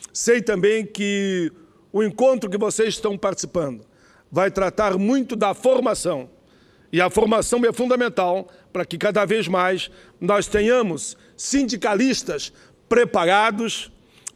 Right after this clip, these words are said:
para cumprir o seu belo e bonito,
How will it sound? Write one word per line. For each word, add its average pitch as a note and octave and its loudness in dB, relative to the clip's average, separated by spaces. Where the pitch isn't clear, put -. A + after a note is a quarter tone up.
para G#3+ 2
cumprir A#3+ -2
o A#3 0
seu G#3 0
belo B3 2
e A#3+ -2
bonito, A#3+ 0